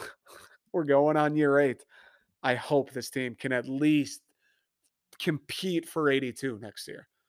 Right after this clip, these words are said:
They did it until the end of February this year.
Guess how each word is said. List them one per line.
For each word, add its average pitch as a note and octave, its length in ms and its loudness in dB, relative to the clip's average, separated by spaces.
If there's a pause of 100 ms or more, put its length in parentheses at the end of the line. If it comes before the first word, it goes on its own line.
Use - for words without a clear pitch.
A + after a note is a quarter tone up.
(600)
They D#3 120 4
did D#3 200 6
it F#3+ 100 10
until E3 320 4
the D#3 160 2
end D#3 140 0
of C#3+ 80 -4
February C#3 500 2
this A#2+ 260 -4
year. - 200 -16